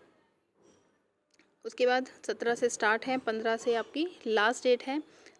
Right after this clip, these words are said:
और बाकी बात करें जो eligibility की, qualification की, सबसे main जो मुद्दा चल रहा है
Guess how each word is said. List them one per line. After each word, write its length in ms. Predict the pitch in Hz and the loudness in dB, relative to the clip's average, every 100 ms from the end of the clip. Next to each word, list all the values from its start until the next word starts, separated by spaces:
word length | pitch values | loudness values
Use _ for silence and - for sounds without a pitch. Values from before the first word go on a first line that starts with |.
| - | -14
और 280 | 220 208 208 214 214 208 - - - _ _ 226 | -8 -4 -2 0 2 0 -4 -16 -20 _ _ -2
बाकी 480 | 240 247 330 330 | -2 0 0 0
बात 400 | 254 220 214 240 | 0 2 4 2
करें 400 | - 262 269 294 294 | -2 -2 2 0 -2
जो 260 | 254 254 247 | -2 -2 0
eligibility 600 | 247 233 233 254 254 254 247 | 2 4 4 2 0 -2 -2
की, 140 | 254 | -4
qualification 880 | 240 247 220 254 277 269 254 269 254 | 4 6 6 4 0 0 2 2 2
की, 280 | 262 277 277 | 2 0 0
सबसे 320 | 254 247 269 | -2 0 0
main 380 | 240 233 262 262 | 2 2 2 0
जो 120 | 269 | -2
मुद्दा 240 | 247 233 | -4 -4
चल 220 | 247 247 | -4 -4
रहा 160 | 240 254 | -4 -2
है 220 | 247 254 | -2 -2